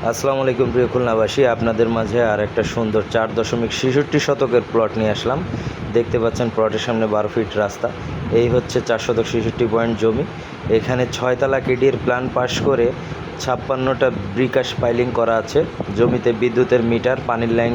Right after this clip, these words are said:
করা আছে। দেখতে পাচ্ছেন স্কয়ার সুন্দর একটা প্লট, চারপাশে ঘন বসতি। জমিটির অবস্থান হচ্ছে খুলনা গল্লামারি ও নিরালার মাঝামাঝি, এসওএস শিশুপল্লী স্কুলের ঠিক অপোজিটে জব্বার সড়কে। দেখতে পাচ্ছেন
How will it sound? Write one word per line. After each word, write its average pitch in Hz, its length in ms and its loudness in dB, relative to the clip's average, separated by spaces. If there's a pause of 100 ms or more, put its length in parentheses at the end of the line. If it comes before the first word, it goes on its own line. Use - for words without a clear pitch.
করা 113 260 2
আছে। 147 180 -2 (840)
দেখতে 117 300 2
পাচ্ছেন 110 280 0 (160)
স্কয়ার 113 340 2
সুন্দর 120 320 2
একটা 107 240 -2
প্লট, 101 220 0 (100)
চারপাশে 110 440 0
ঘন 107 180 -2 (140)
বসতি। 110 360 0 (1300)
জমিটির 139 460 2
অবস্থান 135 320 -2
হচ্ছে 139 220 -2 (100)
খুলনা 131 280 0
গল্লামারি 127 560 2 (120)
ও - 20 6 (180)
নিরালার 120 420 4
মাঝামাঝি, 120 500 0 (580)
এসওএস 135 400 2
শিশুপল্লী 131 680 2 (580)
স্কুলের 143 380 2
ঠিক 151 160 0 (180)
অপোজিটে 131 420 0 (100)
জব্বার 117 340 0
সড়কে। 107 360 2 (180)
দেখতে 120 240 2
পাচ্ছেন 113 300 0